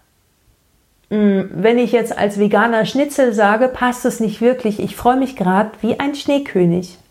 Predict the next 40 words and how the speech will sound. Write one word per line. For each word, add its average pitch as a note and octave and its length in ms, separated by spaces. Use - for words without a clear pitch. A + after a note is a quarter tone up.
Eine G#3 200
Schneekönigin G#3+ 680
bin E3 120
ich F3 140
ja. F3 200
Genau. C#4 280
Also F#3 280
am G3 120
Ende B3+ 240
des A#3+ 140
Podcasts G3 500
noch F#3 200
mehr E3+ 140
dazu. F3 440
Ansonsten, A#3+ 460
falls B3+ 340
ich A#3+ 60
es G#3+ 120
vergessen G3 400
sollte, C#4 440
schau G3 260
in F#3+ 80
die F#3+ 120
Shownotes. E3+ 640
<laughs> G3+ 200
Also G3 260
zurück C4+ 260
zum C4 160
Thema. F3 380
Wie C4+ 320
schaffst C4 460
du - 20
es, F#3+ 400
eine F#3 220
Lücke C#4 380
zwischen G3+ 380
zwei F#3 380
Gedanken F#3 640
zu F3+ 220
kreieren? F3 640